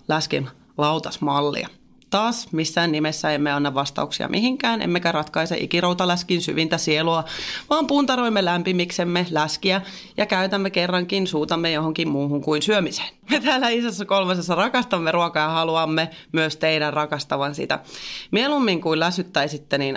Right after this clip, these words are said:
antakaa rohkea palautetta omista ruokatottumuksistanne Iso Kolmosen Facebook-sivulla tai Instagramissa.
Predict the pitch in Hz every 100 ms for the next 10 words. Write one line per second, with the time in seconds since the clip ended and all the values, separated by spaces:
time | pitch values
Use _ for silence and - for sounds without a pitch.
0 | 147 143 139 131 139 135 143 147 196 185
1 | 151 147 - 135 147 151 - 196 - -
2 | 151 143 143 147 - - 139 - 151 151
3 | - 175 - 196 202 - 151 165 - 151
4 | 151 151 156 151 147 151 156 151 156 143
5 | 180 233 180 - 190 180 - - - -
6 | - - -